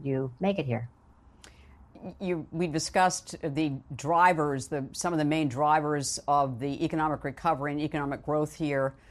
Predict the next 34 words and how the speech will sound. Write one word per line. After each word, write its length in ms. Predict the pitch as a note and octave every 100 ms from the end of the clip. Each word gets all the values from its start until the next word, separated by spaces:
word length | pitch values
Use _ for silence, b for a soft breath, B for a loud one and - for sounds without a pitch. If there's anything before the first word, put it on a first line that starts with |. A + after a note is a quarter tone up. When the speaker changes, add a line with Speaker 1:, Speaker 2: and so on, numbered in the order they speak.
| b b D#3+
Speaker 2:
uh, 160 | D#3
but 180 | D3 E3+
we 100 | E3
haven't 200 | G3+ F#3+
talked 320 | F#3+ F#3 D#3+
really 320 | D#3 E3+ F#3 E3
about 280 | C#3+ D3
the 60 | C#3+
consumer. 880 | - D3 - - G3 F#3 D3 D3 F3
And 120 | D#3
of 120 | D#3+ -
course, 280 | F3 D#3 -
everybody 460 | E3+ F3+ E3+ E3 D#3
says, 340 | - D#3 D3+
you 60 | E3
know, 80 |
"Look, 200 | D3+ D#3 - -
this 180 | F3+ F3+
is 100 | F3
a 60 | D3+
consumer-driven 760 | C#3+ C3+ - A3+ G3+ E3+ D3
economy. 680 | C3+ - A3 G#3+ G3+ F3+ E3 b b b
It's 200 | - D3+
seventy 320 | - F#3+ F3+ E3+
percent 320 | E3 - D#3+
of 60 | C#3
G 140 | D3+
D 140 | C#3
P." 580 | C3+ - G#3 F3+ E3 D#3+ b b b -
And 180 | F3
you 100 | F#3
describe 540 | B3 B3+ - F#3+ F#3 E3
the 80 | E3+
consumer's, 1040 | E3 D#3 - F#3+ F#3 E3+ D#3+ D#3 C#3 -